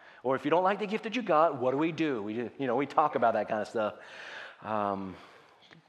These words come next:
and so he, <laughs> he got it, and he, bless his heart, he held it together. He was like, "Th-,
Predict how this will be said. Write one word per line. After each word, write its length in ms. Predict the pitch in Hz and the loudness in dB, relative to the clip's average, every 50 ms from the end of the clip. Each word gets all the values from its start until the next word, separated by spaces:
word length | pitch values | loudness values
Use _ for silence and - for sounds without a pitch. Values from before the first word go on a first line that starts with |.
| _ - - _ _ _ _ _ _ _ _ _ _ _ _ _ _ - _ | _ -20 -20 _ _ _ _ _ _ _ _ _ _ _ _ _ _ -14 _
and 140 | - 131 131 | -4 -4 -4
so 280 | - - 175 160 151 147 | 2 4 6 6 6 6
he, 220 | - 190 202 175 - - - | 4 0 -4 -4 -4 -8 -12
<laughs> 160 | - - - | -10 -2 -2
he 80 | - 226 | -2 0
got 320 | 160 147 208 185 175 170 | 4 6 6 8 8 6
it, 80 | 156 117 | 6 4
and 160 | 120 135 143 | 2 2 2
he, 260 | 135 156 190 220 208 - - - - - - | 2 0 0 -2 -4 -6 -8 -16 -18 -2 2
bless 180 | 139 143 139 | 2 4 4
his 100 | - 165 | 2 -4
heart, 280 | - 180 180 190 196 - - 135 - - - - _ _ - - - - _ _ - | 0 2 2 2 2 0 -6 -14 -18 -20 -20 -20 _ _ -20 -20 -20 -20 _ _ -6
he 80 | 117 | -4
held 220 | 113 110 135 143 151 | 2 4 4 4 4
it 80 | 147 | 0
together. 500 | - 165 160 170 170 180 185 190 190 180 - - - - - - - - - - | -6 -4 0 2 2 2 2 0 -4 -6 -8 -14 -16 -14 -14 -12 -12 -12 -10 -8
He 40 | |
was 100 | 165 143 | -2 2
like, 200 | 156 147 147 139 131 - - - - - - - - - - - | 4 4 4 2 -2 -8 -12 -14 -16 -16 -18 -18 -20 -20 -10 -4
"Th-, 300 | - 165 185 196 - | 0 2 2 2 0